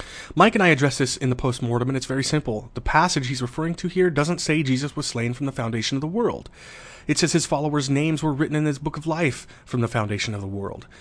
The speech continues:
See Revelation thirteen eight. Fifth, if God foreknew his people from the foundation of the world, and if God calls the things which are not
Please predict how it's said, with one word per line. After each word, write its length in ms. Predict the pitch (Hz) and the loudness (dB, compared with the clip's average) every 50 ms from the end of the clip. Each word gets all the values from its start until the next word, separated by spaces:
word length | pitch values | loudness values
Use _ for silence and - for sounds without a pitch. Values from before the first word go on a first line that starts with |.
| - - - - | -20 -20 -18 -12
See 220 | - - - 110 | -8 -6 -4 -2
Revelation 460 | 107 110 104 113 113 110 - - 120 | -2 -2 0 0 -2 -2 -2 -4 -2
thirteen 320 | - 120 113 - - 131 131 | -4 -4 -4 -2 -2 0 0
eight. 220 | 147 175 - - - - - - - _ _ - - - - - - - - - - - - - - - - - - | 0 -4 -6 -10 -16 -20 -20 -20 -20 _ _ -20 -20 -20 -20 -20 -20 -20 -20 -18 -18 -18 -18 -18 -20 -20 -20 -20 -20
Fifth, 420 | - - - 220 240 247 - - - | -8 4 6 6 6 6 4 -2 0
if 180 | - 160 147 139 | 0 0 2 4
God 260 | 160 190 220 247 226 | 4 4 4 4 2
foreknew 460 | - - 180 170 143 139 143 143 160 | 0 2 2 2 4 6 6 6 6
his 200 | 160 139 127 - | 6 4 0 -2
people 360 | - - - 147 147 - 160 147 | -4 -4 -6 -6 -2 -2 -4 -4
from 160 | - 135 127 | 0 -2 -2
the 60 | 117 | 0
foundation 480 | - - 120 117 117 123 123 - 135 120 | 0 0 -2 0 2 0 0 0 -2 -2
of 80 | 110 | -2
the 60 | 113 | -2
world, 340 | 110 110 117 123 123 131 127 | -2 -2 0 0 0 0 0
and 100 | 123 110 | -2 -4
if 100 | 107 - | -4 -4
God 280 | - 127 117 127 127 123 | -2 0 0 0 0 -2
calls 340 | - - 127 123 123 120 - | -2 -2 0 0 0 0 -2
the 60 | 120 | -8
things 340 | - - 131 123 123 123 - | -4 -2 0 0 0 -2 -4
which 160 | 110 - 113 | -6 -6 -4
are 40 | 104 | -4
not 280 | 107 107 110 120 123 | -2 -2 -2 -2 -4